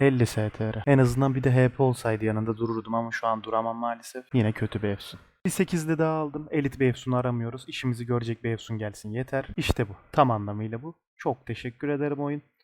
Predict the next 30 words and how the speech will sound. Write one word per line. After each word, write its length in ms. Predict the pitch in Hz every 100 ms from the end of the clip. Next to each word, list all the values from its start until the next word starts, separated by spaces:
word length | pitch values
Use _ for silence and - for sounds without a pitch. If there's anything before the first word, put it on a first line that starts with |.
| _ _ _ _ _ _ -
Valla 300 | 123 117 120
beş 220 | 123 -
yüz 120 | 104
H 100 | 110
P, 120 | 120
on 200 | 127 120
beş 100 | 110
şimşek, 280 | - 113 131
on 140 | 131
H 200 | 113 117
P 120 | 110 113
absorbe 380 | 110 - 110
gayet 560 | 117 120 113 107 104 -
gayet 380 | 107 101 101 -
yeterli. 360 | 98 - 90 _ _ _ _ _
Hayırlı 360 | - 127 117 104
olsun. 280 | 101 - -
Yeni 120 | 180 180
pazara 400 | 180 151 160 156
beş 180 | 147
Efsunlu 320 | 147 - 139 131
bir 60 |
cennetin 400 | 123 131 127 135
gözü 220 | 131 127
bilezik 320 | 127 123 127 143
atmıştık. 560 | 139 - - 143 - -
Bunu 220 | 127 123
da 60 |
üzerimize 460 | 123 113 120 117 113
alalım. 420 | 135 117 110 131